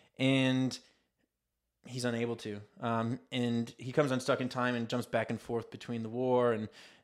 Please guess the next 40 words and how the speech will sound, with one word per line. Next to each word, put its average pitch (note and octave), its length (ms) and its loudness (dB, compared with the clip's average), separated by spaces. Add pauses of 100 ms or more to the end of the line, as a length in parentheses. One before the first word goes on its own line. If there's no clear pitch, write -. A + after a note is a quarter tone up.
uh, G2+ 380 0 (240)
his A#2 140 -6
time A#2 280 -2
after A2 680 -2 (280)
when A2 140 -8
he's, A2+ 220 -8
uh, G2+ 320 -4
I - 460 -20
think C#3+ 140 -10
he C3 60 -4
w-, A#2+ 240 -6
he B2+ 60 -8
was G#2+ 160 -8
a G2+ 60 -8
dentist. - 500 -12 (1500)
And C3+ 100 -2
it's B2+ 100 -4
just C#3 180 -4
the C3+ 80 2
whole C#3 180 2
time A#2 260 -2
you A2+ 80 -2
don't A2+ 180 -2
really A2+ 200 -4
have A2 140 -2
a G#2+ 40 -6
connect-, A2 440 -8 (300)
connection A2 440 -6
with G#2+ 220 -8
these G#2+ 180 -8
characters. G#2 460 -6
You G#2+ 60 -8
don't G#2+ 160 -6
find G#2+ 420 -10 (400)
yourself A#2 280 0
admiring G#2 480 -2
any A2+ 160 0
of G#2 60 -4
these G2 140 -8
characters. A2+ 580 -2